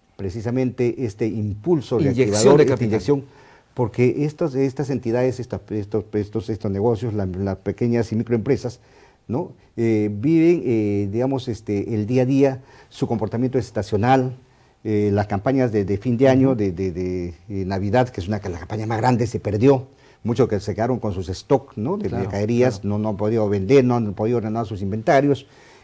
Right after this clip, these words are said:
Speaker 1: Llegó la campaña escolar, que de-, debe ser una campaña, ¿no? importante, pero por la situación que nosotros conocemos, eh, tampoco fue auspiciosa,
Speaker 2: Ujú.
Speaker 1: ¿no? Y luego la campaña de julio, este año, que había mucha expectativa en esta campaña,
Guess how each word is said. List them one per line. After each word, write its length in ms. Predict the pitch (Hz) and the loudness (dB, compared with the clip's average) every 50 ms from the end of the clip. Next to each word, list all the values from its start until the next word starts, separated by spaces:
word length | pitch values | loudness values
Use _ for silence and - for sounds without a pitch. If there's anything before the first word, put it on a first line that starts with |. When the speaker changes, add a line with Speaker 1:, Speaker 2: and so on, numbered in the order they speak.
| _ _ | _ _
Speaker 1:
Llegó 300 | 107 104 110 113 117 135 | -4 0 2 4 6 6
la 140 | 135 127 123 | 6 4 4
campaña 440 | 127 117 107 - 143 139 143 135 127 | 2 0 0 2 2 2 4 4 2
escolar, 340 | 120 - - 113 139 143 123 | 2 2 2 4 4 4 2
que 100 | - 107 | 2 0
de-, 160 | 92 98 92 | 0 0 -2
debe 140 | 85 98 98 | -2 -2 -2
ser 100 | 92 120 | -2 -2
una 100 | 113 110 | -2 -2
campaña, 500 | 101 110 98 127 123 117 117 113 104 95 - - - | -2 -2 0 0 0 0 0 0 -2 -4 -6 -8 -6
¿no? 160 | 135 185 220 165 | -4 -4 -2 -2
importante, 880 | 123 110 101 98 101 98 87 - 107 98 - - 143 139 147 165 214 - | -2 -4 -4 -4 -4 -6 -6 -6 -6 -2 2 2 2 2 4 2 2 2
pero 240 | - 113 104 98 | 2 2 0 0
por 200 | 87 - - 95 | -2 -4 -8 -8
la 80 | 92 95 | -8 -8
situación 320 | 92 101 - 101 92 123 113 | -10 -10 -10 -8 -8 -6 -4
que 80 | 110 | -4
nosotros 300 | 113 117 117 147 131 160 147 | -4 -4 -4 -4 -2 -2 0
conocemos, 460 | 156 156 156 143 151 135 160 - - _ _ _ _ - - _ _ | 0 0 0 0 0 0 0 -2 -8 _ _ _ _ -20 -20 _ _
eh, 120 | 113 107 104 | -2 -2 -2
tampoco 420 | 101 107 101 - - 123 104 113 104 | 0 -2 0 0 0 0 0 0 0
fue 240 | - 127 123 120 113 | 2 2 4 4 4
auspiciosa, 500 | 107 101 104 104 - 226 208 - - 85 - | 2 0 -2 0 2 2 2 2 0 -10 -12
Speaker 2:
Ujú. 300 | 117 107 95 147 180 180 - - | -10 -8 -8 -8 -8 -8 -8 -6
Speaker 1:
¿no? 160 | 156 196 196 | -6 -4 0
Y 80 | 120 | 2
luego 240 | 117 127 151 165 175 | 6 8 8 8 8
la 80 | 170 147 | 8 6
campaña 300 | 135 123 - 190 190 185 | 4 2 2 4 4 4
de 80 | 165 | 2
julio, 360 | - - 226 208 127 101 113 - | 2 2 2 2 2 2 0 -2
este 300 | 165 180 170 - - 208 | -2 -4 -4 -2 -2 -2
año, 260 | 175 117 98 87 82 - _ _ _ _ _ | -2 -2 -4 -8 -10 -14 _ _ _ _ _
que 80 | _ - | _ -6
había 200 | 101 113 123 123 | -2 0 2 2
mucha 220 | 127 139 127 - 123 | 2 0 0 -2 -2
expectativa 360 | 101 107 98 101 - 131 120 | -2 -2 -4 -2 -2 -2 -4
en 60 | 120 | -2
esta 160 | 113 - 131 | -4 -4 -4
campaña, 420 | 113 135 120 - 127 120 139 170 | -4 -2 -2 0 0 0 -2 -4